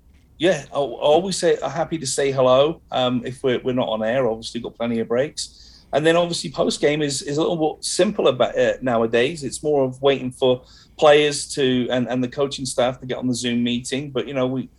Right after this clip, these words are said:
we always tweet out. So we, we'd love to hear you guys' thoughts on, on, uh,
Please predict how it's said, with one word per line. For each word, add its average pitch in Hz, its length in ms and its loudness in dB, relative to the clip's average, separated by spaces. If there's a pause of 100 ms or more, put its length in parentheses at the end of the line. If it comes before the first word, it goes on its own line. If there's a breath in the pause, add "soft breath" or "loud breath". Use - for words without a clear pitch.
(180)
we 135 100 -2
always 151 240 -4
tweet - 320 -6
out. 139 340 -2
So 127 200 0
we, 127 140 -2
we'd 127 180 -8
love 135 140 -4
to 127 60 -6
hear 131 160 -4
you 120 200 -4
guys' 117 320 0
thoughts 123 420 -6
on, 110 260 -6
on, 110 280 -4
uh, 110 240 -2